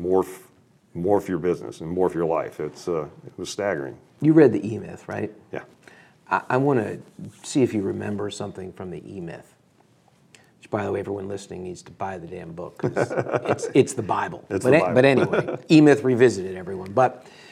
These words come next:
Speaker 2: the, the, the thing I wanna ask you is this. He, he made a quote somewhere in that book,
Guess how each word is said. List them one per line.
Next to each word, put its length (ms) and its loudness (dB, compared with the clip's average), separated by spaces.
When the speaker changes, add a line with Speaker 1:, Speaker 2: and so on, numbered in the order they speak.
Speaker 2:
the, 380 6
the, 560 6
the 60 -8
thing 200 4
I 60 4
wanna 220 8
ask 340 -2
you 100 -6
is 160 -8
this. 360 -12
He, 520 0
he 200 -6
made 180 4
a 40 4
quote 340 4
somewhere 240 -2
in 80 -4
that 160 -10
book, 300 -8